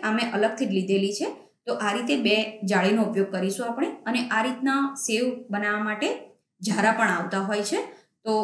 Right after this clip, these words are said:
આ પણ લોકલ માર્કેટમાં આસાનીથી મળી જ જતા હોય છે. તો ત્રણેયનો ઉપયોગ કરીને હું તમને સેવ બતાવીશ. જાળી આમાં મૂકી દઈએ. જે પણ સેવ તમારે બનાવવી હોય એની જાળી મૂકી દેવાની અને પછી સંચામાં આપણે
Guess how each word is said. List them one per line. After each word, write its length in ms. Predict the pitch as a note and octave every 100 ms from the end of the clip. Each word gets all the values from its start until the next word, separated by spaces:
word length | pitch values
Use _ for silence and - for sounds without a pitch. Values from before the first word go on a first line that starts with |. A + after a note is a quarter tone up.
| - F#3+
આ 40 | G3
પણ 220 | A3+ A#3 A3+ - - _ _ _ _ -
લોકલ 300 | G#3+ G#3 A#3 A#3
માર્કેટમાં 520 | G3 A3+ A#3+ C4+ C4+
આસાનીથી 380 | G3 A3+ A#3 B3 G3+
મળી 180 | F#3+ G3+
જ 80 | F#3
જતા 160 | - G3
હોય 120 | F#3+
છે. 80 | D#4 E4
તો 60 | -
ત્રણેયનો 320 | A3 G3+ A#3+ G3+
ઉપયોગ 220 | G3+ G3+
કરીને 280 | G3 G3 B3+ E4+
હું 100 | A3
તમને 180 | G3 G3 -
સેવ 120 | F#3+ F#3+
બતાવીશ. 440 | F3+ G3+ E4 - - _ _ _ _ G3
જાળી 340 | G#3+ G#3 C4+
આમાં 200 | A3 G3 F#3
મૂકી 200 | F#3 G#3
દઈએ. 180 | A3 F4+ A#3
જે 80 | A#3+
પણ 140 | A3+ A3+
સેવ 100 | G3 G3
તમારે 260 | G3 F#3+ G3
બનાવવી 360 | G#3 E4 B3 F#3
હોય 140 | F3+ F3+ G3
એની 160 | G#3 F#3+
જાળી 240 | F#3+ F#3+
મૂકી 200 | F#3 G3 G3
દેવાની 320 | G#3+ B3+ D4+ - - _ _ G#3
અને 120 | G#3 G#3
પછી 320 | G3 A#3 A#3 A#3 - _ _ -
સંચામાં 500 | G3+ G3 A3 B3+ D#4+
આપણે 180 | D#4